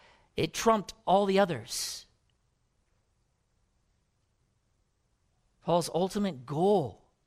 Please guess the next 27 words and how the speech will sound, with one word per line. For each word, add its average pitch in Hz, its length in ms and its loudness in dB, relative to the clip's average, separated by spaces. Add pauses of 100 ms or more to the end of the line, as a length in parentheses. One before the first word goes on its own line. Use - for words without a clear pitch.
(4000)
having 147 260 -2
come 185 480 -2
to, 139 400 -4 (380)
to - 80 -10
have 156 180 0
a 160 40 -4
saving 175 320 -2
relationship 160 600 -4
with 139 140 -12
Christ, 160 540 -6
his 139 140 -8 (140)
ultimate 180 640 0
goal 190 340 2
in 151 160 -8
life 180 400 0
now 143 200 2
was 151 240 2 (300)
to 180 160 -4
gain 180 500 0
Christ 175 560 -2
completely, 202 760 -4 (280)
to 180 80 -2
be 165 120 -2
found 202 480 0
in 196 120 -2
him 175 320 -4
perfectly, 202 920 -2